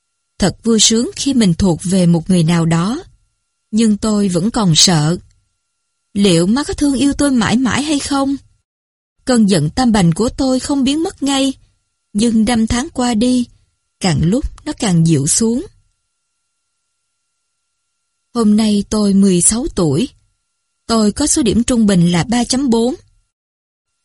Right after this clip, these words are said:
Tôi có một con ngựa tên Mũi Tên, bốn con mèo, một con chó, sáu con bồ câu. Và tôi có một giấc mơ,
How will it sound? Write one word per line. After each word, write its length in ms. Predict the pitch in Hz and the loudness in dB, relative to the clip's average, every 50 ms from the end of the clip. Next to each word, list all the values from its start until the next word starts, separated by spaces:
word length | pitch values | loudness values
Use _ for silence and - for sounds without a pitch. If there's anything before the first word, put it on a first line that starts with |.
| _ _ - | _ _ -2
Tôi 240 | 240 220 208 202 | 0 0 0 0
có 140 | 196 - 269 | 0 -2 -2
một 220 | 339 294 175 165 - | -2 -2 -2 -2 -2
con 220 | 254 254 247 226 | -2 0 0 2
ngựa 220 | 208 185 160 151 | 2 2 0 -2
tên 260 | 165 - - 247 240 226 | -2 -4 -2 0 2 2
Mũi 200 | 185 156 196 - - | 2 0 0 -2 -2
Tên, 320 | 262 254 254 262 254 240 233 _ _ _ _ _ _ _ _ _ - | -2 0 0 0 0 -2 -4 _ _ _ _ _ _ _ _ _ -4
bốn 220 | - 208 240 302 | -2 -2 -2 -2
con 280 | 339 - 269 247 240 220 | -2 -4 -2 0 2 2
mèo, 320 | 214 202 185 180 175 175 - - _ _ _ _ _ _ _ _ _ | 2 2 2 0 0 -2 -6 -10 _ _ _ _ _ _ _ _ _
một 260 | - 196 180 151 - | -2 0 0 -2 -2
con 220 | - 226 233 233 220 | -2 -2 0 0 0
chó, 420 | - - 226 208 208 226 269 330 - _ _ _ _ _ - | 0 -2 -2 -2 -2 -4 -6 -8 -10 _ _ _ _ _ -6
sáu 300 | - - - 240 247 226 | -4 -2 0 0 -2 -4
con 280 | - - 247 254 247 214 | -4 -4 -4 -2 0 0
bồ 180 | 226 208 185 | 0 0 -2
câu. 380 | - - 240 240 - 202 - 240 - - _ _ _ _ _ _ _ _ _ _ _ _ _ _ _ _ _ _ - | -4 -4 -4 -2 -2 -2 -4 -4 -8 -12 _ _ _ _ _ _ _ _ _ _ _ _ _ _ _ _ _ _ -6
Và 360 | 165 170 196 185 170 160 156 | -4 -2 0 0 0 0 -2
tôi 180 | - - 214 220 | -2 -4 -6 -4
có 120 | - 294 | -2 -2
một 220 | 285 226 160 - - | 0 -2 -2 -2 -4
giấc 240 | 226 320 359 - | -4 -4 -4 -2
mơ, 360 | 262 240 247 247 247 254 247 | -2 0 0 0 0 -2 -2